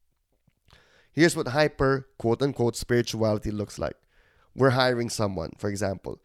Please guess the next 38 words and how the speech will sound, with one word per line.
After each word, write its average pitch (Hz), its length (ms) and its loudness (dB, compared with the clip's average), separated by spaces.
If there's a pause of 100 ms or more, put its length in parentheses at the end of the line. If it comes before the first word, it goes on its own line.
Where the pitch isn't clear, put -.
(400)
and 139 120 0
we 147 100 6
don't 160 300 6
do 156 180 6
our 143 100 8
due 131 280 4
diligence. 113 720 2 (360)
We 156 100 4
don't 180 160 4 (160)
pray. 135 580 4 (280)
We 143 140 2
don't 165 240 4 (300)
talk 147 260 4
to 147 60 -2
the 135 140 4
person. 131 560 4
We 147 80 4
don't 165 240 4
interview 143 600 4
them, 127 360 4 (200)
but 170 160 8
we 190 260 4 (120)
pray 202 260 4
that 156 140 2
we 151 100 4
made 151 220 2
the 139 80 6
right 123 240 0
choice. - 580 -6 (1120)
That, - 240 -8
that's 175 220 -8
a 156 80 -4
responsibility. 135 960 -4 (580)
If 151 160 0
you're 170 140 2
hiring 190 420 0
someone, 120 520 -2 (240)
yes, - 420 2